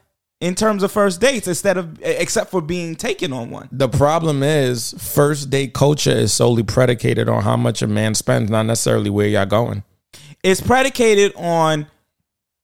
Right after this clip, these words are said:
Speaker 1: "I wanna shit on hoes."
Speaker 2: Facts.
Speaker 1: That's really what this conversation is about.
Speaker 2: That's
Speaker 1: If we,
Speaker 2: really what it's
Speaker 1: if
Speaker 2: about.
Speaker 1: we keeping it a
Speaker 2: The
Speaker 1: buck.
Speaker 2: conversation is not even really about the nigga. It's about the woman's ego.
Speaker 1: Right.
Speaker 2: If, if, if we really trying to go there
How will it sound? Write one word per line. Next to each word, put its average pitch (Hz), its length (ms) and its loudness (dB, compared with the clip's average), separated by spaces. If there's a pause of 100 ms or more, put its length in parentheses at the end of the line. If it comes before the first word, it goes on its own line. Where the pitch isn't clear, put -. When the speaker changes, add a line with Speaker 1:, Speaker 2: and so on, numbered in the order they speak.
Speaker 1:
"I 175 160 4
wanna 208 260 0
shit 196 280 0
on 160 140 2
hoes." 156 460 0
Speaker 2:
Facts. - 720 -4 (160)
Speaker 1:
That's 233 280 0
really 254 340 2
what 226 240 2
this 214 140 -4
conversation 151 580 -2
is 131 100 -6
about. 127 140 0
Speaker 2:
That's 196 180 2
Speaker 1:
If 214 60 0
we, 185 60 4
Speaker 2:
really 190 160 4
what 180 160 4
it's 160 100 -2
Speaker 1:
if 165 80 4
Speaker 2:
about. 175 140 4
Speaker 1:
we 247 80 2
keeping 262 320 2
it 202 100 4
a 165 40 2
Speaker 2:
The 131 80 -2
Speaker 1:
buck. 123 80 2
Speaker 2:
conversation 196 520 0
is 151 100 0
not 151 220 2
even 135 220 0
really 131 240 2
about 117 220 0
the 113 60 -4
nigga. 120 220 -2
It's 113 140 0
about 110 240 2
the 107 60 0
woman's 104 340 0
ego. 104 400 0 (240)
Speaker 1:
Right. 143 180 2 (140)
Speaker 2:
If, 127 380 -4
if, - 0 -
if 131 180 -6
we 139 80 0
really 139 260 0
trying 131 160 0
to 120 80 2
go 120 180 4
there 101 180 2